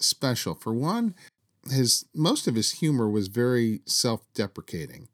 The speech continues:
so the joke was always on him. Second, uh, he did a bit of, uh, I guess you would call it slapstick humor by, uh, tripping over his feet, and he would often turn around and say, "Hey, don't push."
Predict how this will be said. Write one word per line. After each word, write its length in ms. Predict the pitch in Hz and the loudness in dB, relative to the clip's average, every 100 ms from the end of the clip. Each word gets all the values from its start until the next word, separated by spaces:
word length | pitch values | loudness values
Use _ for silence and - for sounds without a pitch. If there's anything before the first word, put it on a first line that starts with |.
| - - - | -20 -20 -6
so 160 | - | 0
the 120 | 113 | 2
joke 340 | 107 123 120 120 | 4 4 4 2
was 140 | 107 | -2
always 320 | 98 98 92 | -2 -4 -4
on 120 | 90 90 | -6 -6
him. 340 | 104 87 71 | -6 -6 0
Second, 480 | - 151 156 175 - - - - - _ - | 2 4 2 -2 -4 -12 -20 -20 -20 _ -10
uh, 100 | 110 - | -10 -4
he 160 | 127 143 | 0 4
did 180 | 220 | 4
a 60 | 233 | 4
bit 280 | 123 120 123 | 4 2 2
of, 380 | 117 104 95 95 | -4 -4 -6 -6
uh, 240 | 90 87 - | -6 -8 -8
I 40 | |
guess 200 | 110 147 | -4 -2
you 80 | - | -2
would 140 | 117 95 | -4 -4
call 260 | - 104 | -8 -4
it 140 | 98 - | -4 -2
slapstick 760 | - - 95 87 - - 101 | -4 -4 -6 -6 -6 -6 -6
humor 320 | - 117 117 | -4 -4 -2
by, 360 | 113 92 92 92 - - - | -2 -2 -4 -8 -14 -20 -18
uh, 100 | - - | -18 -4
tripping 400 | - 139 131 117 | 2 4 4 2
over 220 | 107 101 | 0 0
his 220 | 98 92 | -2 -4
feet, 380 | - 120 117 123 _ | -4 -2 -2 -2 _
and 180 | 87 90 | -10 -8
he 80 | 98 | -6
would 140 | 101 | -6
often 320 | 98 110 98 | -4 -6 -6
turn 240 | 90 123 110 | -6 -6 -6
around 300 | 98 98 98 | -6 -6 -6
and 120 | 92 | -4
say, 220 | - 87 | -4 -2
"Hey, 200 | 98 147 | 0 2
don't 280 | 131 131 135 | 4 2 2
push." 500 | 160 127 - - - | 4 4 2 -6 -14